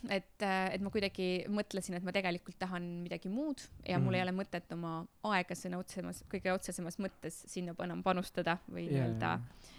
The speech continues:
Speaker 1: äh, raisata. Aga ma ju võtsin endaga kaasa ka tudengeid ja üks nendest on siis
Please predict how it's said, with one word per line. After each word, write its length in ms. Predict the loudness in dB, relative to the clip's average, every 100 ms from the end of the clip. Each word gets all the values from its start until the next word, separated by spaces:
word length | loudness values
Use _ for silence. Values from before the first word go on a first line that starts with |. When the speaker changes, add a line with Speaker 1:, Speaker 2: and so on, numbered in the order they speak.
| -10 -2
Speaker 1:
äh, 400 | -2 0 -2 -2
raisata. 420 | -2 -2 -2 0 2
Aga 220 | 4 2 2 4
ma 260 | 6 8
ju 120 | 8 6
võtsin 280 | 4 2 2
endaga 300 | 2 2 4
kaasa 300 | 6 6 6
ka 180 | 6 6 2
tudengeid 500 | 4 6 8 6 4
ja 60 | 4
üks 160 | 2 2
nendest 280 | 0 0 0
on 100 |
siis 140 | 0